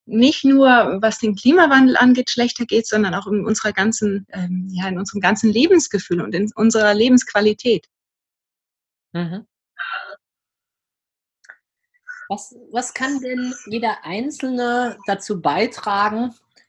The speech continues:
Speaker 2: dass es dem Wald gut geht?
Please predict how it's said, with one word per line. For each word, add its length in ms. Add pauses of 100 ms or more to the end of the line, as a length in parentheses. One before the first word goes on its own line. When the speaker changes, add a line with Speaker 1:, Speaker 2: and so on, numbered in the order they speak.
(140)
Speaker 2:
dass 200
es 140
dem 220
Wald 540 (220)
gut 280
geht? 380